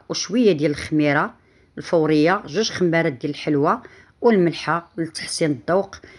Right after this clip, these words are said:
بسم الله. غادي ندير السميدة هي الأولى اللي درت معاها راس المعلقة ديال الخميرة الفورية،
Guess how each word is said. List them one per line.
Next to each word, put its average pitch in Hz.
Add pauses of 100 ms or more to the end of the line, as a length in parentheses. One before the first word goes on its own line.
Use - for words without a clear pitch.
(160)
بسم 214
الله. 160 (1120)
غادي 185
ندير 160
السميدة 170
هي 151
الأولى 175 (420)
اللي 156
درت -
معاها 147 (360)
راس 175
المعلقة 151
ديال 143
الخميرة 151
الفورية، 147